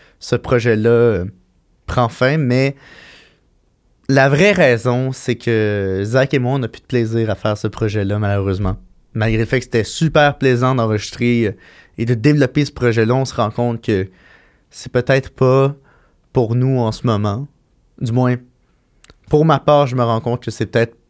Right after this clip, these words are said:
le projet est devenu quelque chose qui me plaisait moins. Et j'ai pas l'impression que faire un redressement fasse de quoi réellement au projet.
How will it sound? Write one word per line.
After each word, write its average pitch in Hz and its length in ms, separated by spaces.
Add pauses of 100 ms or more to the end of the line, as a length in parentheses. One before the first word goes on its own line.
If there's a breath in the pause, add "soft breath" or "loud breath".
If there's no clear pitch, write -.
(120)
le 123 140
projet 131 480
est 143 40
devenu 123 340
quelque 113 180
chose 123 320
qui - 100
me 104 60
plaisait 104 320
moins. 98 320 (640 soft breath)
Et - 60
j'ai 113 160
pas 151 180
l'impression 120 680
que 95 440 (1500 soft breath)
faire 117 340
un 113 180
redressement 120 1040 (1080)
fasse 110 420
de 110 140
quoi 120 300
réellement 123 580
au - 60
projet. 131 520